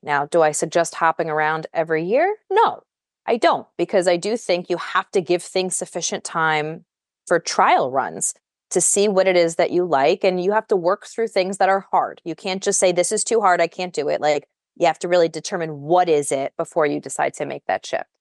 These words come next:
But no longer are the days of being in positions for twenty years. I mean, we see in our age group, we're millennials, they're, we, you know, we're moving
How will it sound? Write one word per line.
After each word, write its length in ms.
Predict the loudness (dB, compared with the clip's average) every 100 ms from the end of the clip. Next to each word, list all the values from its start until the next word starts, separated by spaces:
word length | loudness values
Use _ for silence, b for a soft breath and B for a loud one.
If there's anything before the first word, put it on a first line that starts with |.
| _ _ 0
But 400 | 2 4 2 -2 _ _ _ _ _ _ -2
no 420 | 2 2 0 -4
longer 460 | 0 2 2 2 2
are 140 | 2
the 100 | 0
days 500 | -2 0 0 -2 -6 -10 -4
of 260 | -4 -2
being 380 | -2 0 0 -2
in 500 | -4 -4 -4 -6 -10 -6
positions 540 | -2 0 0 -2 -6 -4
for 120 | -4
twenty 460 | -4 -4 -4 -6
years. 420 | -8 -10 -8 -8 -6
I 80 | -2
mean, 280 | 2 2 2
we 120 | 2
see 640 | 2 2 4 4 4 0 -6 _
in 100 | 0
our 360 | 4 4 2 _ _ _ _
age 320 | 0 0 0 -6
group, 340 | 0 0 2
we're 100 | 0
millennials, 720 | 2 0 0 -2 -2 -2 -4 -12 _ _ _
they're, 220 | -2 -2 -4 -8
we, 120 | -4
you 60 | 0
know, 140 | 2
we're 180 | 2 2
moving 480 | 2 2 2 0